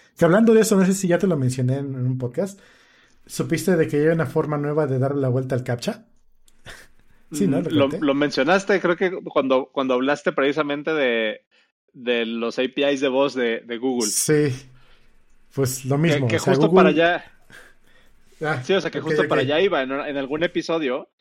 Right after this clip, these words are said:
Speaker 2: hablamos, hace, hace dos o tres episodios, hablamos justamente de estos A P Is que ahora tú les puedes aventar texto y te regresan voz sintetizada, güey, que tú puedes interpretar como humano.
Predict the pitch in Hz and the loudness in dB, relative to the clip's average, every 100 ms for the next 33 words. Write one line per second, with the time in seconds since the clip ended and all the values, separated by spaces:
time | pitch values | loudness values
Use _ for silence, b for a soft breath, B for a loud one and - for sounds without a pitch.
0 | _ _ - 123 135 143 139 139 - 120 | _ _ -8 -6 -4 -4 -6 -8 -8 -12
1 | 110 117 143 107 120 135 127 135 127 123 | -10 -10 -12 -12 -12 -8 -6 -6 -8 -14
2 | 139 135 160 117 - _ _ _ _ - | -12 -8 -6 -6 -10 _ _ _ _ -10
3 | 139 131 131 143 - 139 151 147 139 143 | -8 -6 -6 -8 -12 -8 -8 -8 -8 -6
4 | 131 160 139 - - 139 135 170 160 147 | -6 -8 -12 -12 -10 -8 -6 -4 -2 -4
5 | 147 135 135 139 135 - 147 156 135 147 | -4 -6 -4 -6 -8 -6 -4 -4 -4 -6
6 | 139 165 - 165 143 113 117 135 127 123 | -8 -10 -8 -6 -4 -4 -4 -6 -6 -4
7 | 131 147 139 131 110 156 220 110 107 120 | -4 -6 -10 -10 -8 -6 -4 -6 -8 -8
8 | - 147 156 151 156 135 107 113 - 135 | -8 -4 -2 -4 -4 -8 -8 -8 -8 -8
9 | - 131 104 127 190 113 | -6 -8 -6 -4 -6 -8